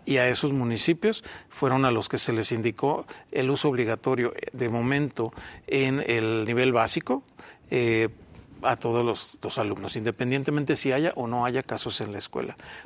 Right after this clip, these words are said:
Como una medida preventiva, comentábamos que se confi-, eh, se, eh, contagia, perdón, por la vía aérea, por las secreciones respiratorias,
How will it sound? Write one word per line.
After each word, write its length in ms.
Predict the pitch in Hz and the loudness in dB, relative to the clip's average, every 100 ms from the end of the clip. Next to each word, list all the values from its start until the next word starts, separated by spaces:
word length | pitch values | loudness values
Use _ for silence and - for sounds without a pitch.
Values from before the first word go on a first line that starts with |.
| - | -6
Como 180 | 143 147 | 0 2
una 140 | 165 | 2
medida 320 | 170 151 151 147 | 2 2 2 0
preventiva, 500 | 151 156 160 220 202 | 0 -2 -2 -2 -4
comentábamos 720 | 143 131 120 139 139 147 - - - - | -4 -8 -4 -2 0 -2 -6 -14 -18 -6
que 80 | 120 | -4
se 160 | 127 | -2
confi-, 340 | - 123 - - | -2 -4 -2 -2
eh, 280 | 123 127 - | 0 0 0
se, 580 | 123 131 117 120 120 117 | -2 -2 0 0 0 0
eh, 60 | 101 | -2
contagia, 540 | 117 110 165 - 123 | -6 -2 -2 -2 -4
perdón, 280 | 117 117 120 - - - - - - | -4 -4 -4 -8 -16 -18 -12 -10 -4
por 100 | 123 | 0
la 120 | 120 | 0
vía 180 | 143 147 | 2 2
aérea, 320 | 160 143 139 | 2 0 -2
por 220 | - 110 | -6 -10
las 100 | 107 | -8
secreciones 800 | - - - - 104 123 120 127 | -10 -12 -16 -8 -6 -2 -2 -2
respiratorias, 640 | 135 156 156 156 156 160 | -2 0 0 0 0 -2